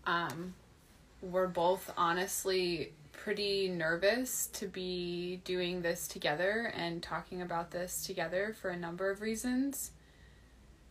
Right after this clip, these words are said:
Um, it was actually, like, really hard to get on here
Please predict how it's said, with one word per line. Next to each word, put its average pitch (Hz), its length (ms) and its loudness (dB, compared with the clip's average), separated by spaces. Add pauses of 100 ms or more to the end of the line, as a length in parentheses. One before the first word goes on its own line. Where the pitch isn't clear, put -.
(300)
Um, 175 640 0 (2750)
it - 60 -14
was 196 100 0
actually, 202 360 8
like, 170 200 6
really 175 340 2
hard 156 480 0 (280)
to 196 120 -4
get 175 220 0
on 147 200 -2
here 175 400 -6